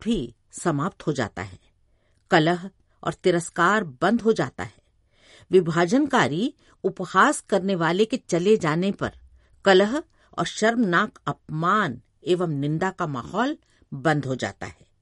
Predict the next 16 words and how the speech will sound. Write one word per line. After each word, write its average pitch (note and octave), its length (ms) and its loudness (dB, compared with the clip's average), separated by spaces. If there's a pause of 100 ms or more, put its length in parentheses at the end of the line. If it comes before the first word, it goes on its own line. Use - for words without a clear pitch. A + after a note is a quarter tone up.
(640)
यह B3 180 6
हमें A3+ 260 2
याद G3 360 0
दिलाता D3 360 -2
है A#3+ 160 -6
कि A3+ 160 -2
विवाद, C#3+ 600 -4 (380)
कलह G3 380 4 (320)
और D#3 100 -4
तिरस्कार E3+ 640 -2
के G3+ 140 -6
माहौल C3 480 -6
का - 140 -8
कारण F3 480 -2
होते D3+ 420 -6
हैं E3 420 -6